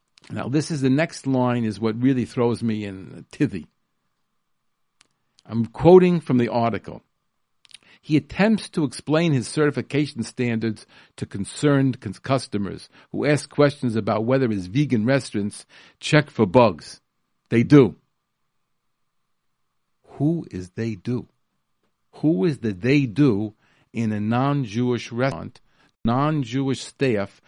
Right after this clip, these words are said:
from A to Z? Who is the, the they do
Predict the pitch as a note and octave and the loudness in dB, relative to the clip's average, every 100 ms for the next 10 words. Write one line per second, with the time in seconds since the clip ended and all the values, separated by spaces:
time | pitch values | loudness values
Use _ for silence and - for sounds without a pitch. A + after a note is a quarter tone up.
0 | _ _ G2+ F#2 - C#3 D3+ D3 C3 G2 | _ _ -10 -10 -2 2 2 0 -6 -6
1 | G2 D3 A2+ A2+ _ _ _ _ - - | -2 -2 -2 -4 _ _ _ _ -8 0
2 | F3 F3+ B2 A2+ F#2+ G2+ E2+ C3 C#3+ B2+ | 4 4 4 -2 -4 -6 4 6 6 4
3 | E2 D3+ C3+ F#2+ F#2 | 6 8 8 6 -4